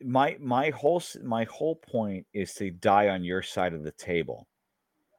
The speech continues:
when I play invade, right? Like, I know I'm gonna, I'm gonna have to be forced to rush across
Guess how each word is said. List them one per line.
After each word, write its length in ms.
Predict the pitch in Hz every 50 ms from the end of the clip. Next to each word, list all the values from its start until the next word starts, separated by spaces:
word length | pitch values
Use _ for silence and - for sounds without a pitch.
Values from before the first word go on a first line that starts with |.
| _ _
when 180 | - 101 98 92
I 80 | 87 85
play 280 | - - 95 90 87
invade, 460 | 82 82 76 - 85 80 76 69 64
right? 160 | 87 87 87 69
Like, 120 | 95 90
I 100 | 98 101
know 240 | 104 107 117 123 127
I'm 60 | 120
gonna, 240 | 117 110 107 107 104 -
I'm 160 | - 107 120 131
gonna 160 | 156 160 135
have 220 | 123 120 117 - -
to 60 | 110
be 100 | 98 98
forced 440 | - - - 139 160 160 - - -
to 80 | 135
rush 320 | 120 110 107 110 110 - -
across 500 | 117 - - 110 101 95 92 92 -